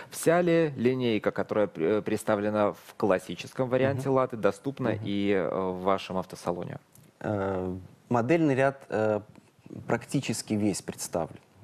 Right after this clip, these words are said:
Speaker 2: э, автомобилей. Это «Лада Гранта», и «Лада Калина», «Лада Веста», «Лада X-Ray», «Ларгус», «Лада четыре на четыре». Это известный такой внедорожник. Раньше мы его знаем под названием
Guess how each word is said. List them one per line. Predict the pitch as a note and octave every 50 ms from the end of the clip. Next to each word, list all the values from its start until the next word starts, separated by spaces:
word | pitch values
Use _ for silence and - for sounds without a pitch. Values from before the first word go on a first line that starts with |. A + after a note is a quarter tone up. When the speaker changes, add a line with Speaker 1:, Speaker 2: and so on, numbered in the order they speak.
| - - -
Speaker 2:
э, | - G2 G2+ G2+ G2+ - -
автомобилей. | A2+ - - - G2+ G2+ G2+ G2 F#2 F#2+ F2 D2+ D#2+ D2+ D2+
Это | - - A2 G2+
«Лада | G2+ G2 F#2 F#2+ F#2+
Гранта», | G2 G#2+ B2 C3 C3+ C3+ B2 - C3 B2 A#2+ A#2+ A#2 -
и | - - G2+ G2+ G2
«Лада | F#2+ F#2+ G2 G2+ G2 F2+ F#2
Калина», | - - F#2 F#2+ G2+ A2 B2 B2 B2 B2 B2+ - - - - - - - - - -
«Лада | - A2+ A#2 A2 G2 G2+ G2
Веста», | F#2 G#2 B2 C3+ B2+ - - - B2 A#2
«Лада | G#2+ G#2 G#2 F#2+ G2+ G2
X-Ray», | G2 F#2 - - - - C3 C3+ C#3+ C#3+ C#3 C3 C3+ -
«Ларгус», | - G2+ G#2+ A#2 B2+ C#3+ C#3 C3+ C3 C3+ C3+ C3 - - - - - - - - -
«Лада | - B2 C#3 C#3 C#3 B2
четыре | - - A2+ - - A#2 G#2 G#2 G2+
на | G2+ G2
четыре». | - - G2 - - C#3 D3 D3 D3
Это | - - G#2+ - - A2 G2+ - -
известный | - G#2 G#2 G2+ G2+ G2 A#2 A2 G#2+ - G#2+ G2+
такой | - - A2 - - A#2 A2+ G#2+
внедорожник. | G#2 A#2 A#2 A2 G#2+ A2+ G#2+ A2 A2+ A2+ A2+ B2 B2 - -
Раньше | G#2+ G#2+ G#2+ - - A2
мы | G#2+ A2
его | G#2 G2+ G2+
знаем | F#2+ G2 G2+ G#2 G2 F#2+
под | F#2 G#2+ G2+
названием | G2+ G2+ G#2 G2+ G2 G#2 G2+ G2+ G2+ G2 F#2+ F#2+ F#2+